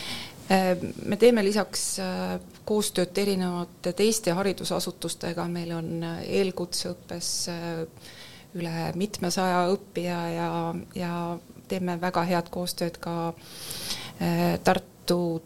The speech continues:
mm, erakooliga, kus me siis samuti töö- ja tehnoloogiaõpetuse raames tegelikult siis, äh, viime läbi kursuseid juba, juba põhikooli noortele.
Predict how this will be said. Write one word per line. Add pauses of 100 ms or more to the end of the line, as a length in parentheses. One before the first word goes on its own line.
(460)
mm,
erakooliga,
kus
me
siis
samuti
töö-
ja
tehnoloogiaõpetuse
raames
tegelikult
siis, (240)
äh, (100)
viime
läbi
kursuseid
juba, (680)
juba
põhikooli
noortele.